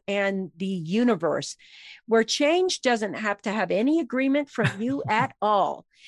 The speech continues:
Speaker 1: It doesn't care what you think it is just gonna happen right then. But when you choose to transform, it's you choosing that. It's you saying, "I want to become this. I want to
Speaker 2: Mm-hmm.
Speaker 1: have this."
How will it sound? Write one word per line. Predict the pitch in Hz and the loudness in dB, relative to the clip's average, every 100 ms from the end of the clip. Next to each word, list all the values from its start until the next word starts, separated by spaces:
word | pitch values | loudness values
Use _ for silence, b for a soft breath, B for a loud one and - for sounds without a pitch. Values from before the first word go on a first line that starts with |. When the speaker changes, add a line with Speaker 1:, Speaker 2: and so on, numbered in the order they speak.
| b | b
Speaker 1:
It | 370 415 | 0 2
doesn't | 294 226 196 | 2 2 0
care | 226 220 | 0 2
what | 202 - | 2 0
you | 233 | -2
think | 233 285 320 | -2 -2 0
it | 208 | -2
is | 185 - | -2 -6
just | 202 - | -8 -2
gonna | 190 | -2
happen | 196 190 190 | 0 -2 -2
right | 180 180 180 | 0 0 2
then. | 240 208 | 0 2
But | 196 - | 0 0
when | 214 208 | -2 -2
you | 269 381 | -2 -2
choose | - 302 294 - | -4 -4 -4 -6
to | 175 | -10
transform, | - 202 214 - - 226 190 156 - B B B | -6 -2 -2 -2 0 2 2 0 -4 B B B
it's | 240 233 202 | -2 -2 -2
you | 185 220 | 0 0
choosing | 220 - 311 359 220 165 | 0 -2 2 2 2 0
that. | 156 147 - _ B B B - | -4 -6 -10 _ B B B -4
It's | 226 226 | -2 2
you | 262 269 | 2 2
saying, | - 226 208 196 - | 0 2 2 0 -4
"I | 196 208 | -2 0
want | 208 190 214 - | 0 0 -2 -2
to | - 233 | -4 -4
become | 156 - 240 226 - - 226 226 156 | -2 -2 0 0 -4 0 2 2 2
this. | 202 185 - - | 2 2 -2 -6
I | - 190 | -4 -2
want | 202 233 226 | 0 -2 -2
to | 233 214 208 | -2 -2 -2
Speaker 2:
Mm-hmm. | 135 B - | -8 B -12
Speaker 1:
have | - 233 233 180 | -2 2 2 2
this." | 196 190 - | 2 2 0